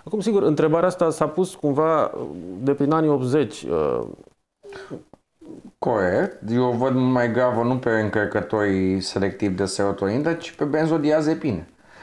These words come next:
Speaker 2: care acționează pe, pe, pe gaba, pe receptorii de gaba, pentru că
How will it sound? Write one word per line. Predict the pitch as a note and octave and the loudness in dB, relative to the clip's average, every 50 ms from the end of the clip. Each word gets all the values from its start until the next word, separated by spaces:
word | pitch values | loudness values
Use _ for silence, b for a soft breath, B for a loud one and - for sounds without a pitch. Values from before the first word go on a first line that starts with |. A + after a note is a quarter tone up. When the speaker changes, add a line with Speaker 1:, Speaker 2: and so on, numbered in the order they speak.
| B B B | B B B
Speaker 2:
care | - G#2+ G#2+ | -2 0 0
acționează | G2+ - - - A2+ A#2 B2 B2 B2 B2+ | 0 -2 -4 -2 0 0 0 2 0 0
pe, | A2 - - B2 A#2+ A#2+ A#2+ A#2+ A2 - - | -2 -2 -2 0 0 2 0 0 -2 -2 -2
pe, | G#2+ G#2+ G#2+ A2 A2 A2 A2 G#2 - | -2 0 0 2 2 0 -2 -2 -2
pe | A2+ A2 A2+ | -2 -2 0
gaba, | G#2+ A2+ C3 A2+ F#2+ F2+ F2 | 0 0 0 0 0 0 -2
pe | D2+ - - | -2 0 0
receptorii | F#2+ F#2 F#2 F#2 - G2 - - A2 G#2 G2+ | 0 0 0 -2 -4 -4 -2 -2 -2 0 0
de | F#2+ | 0
gaba, | G#2 F#2+ G2+ F#2+ F2+ A#2+ | 0 0 0 0 2 0
pentru | C3 C3+ - A#2 C3 C3+ - F3+ | 0 0 0 -2 -2 -2 -2 -4
că | F3 - - - G2 F2 G2 C#3 F3 | -4 -4 -2 0 0 2 2 0 -2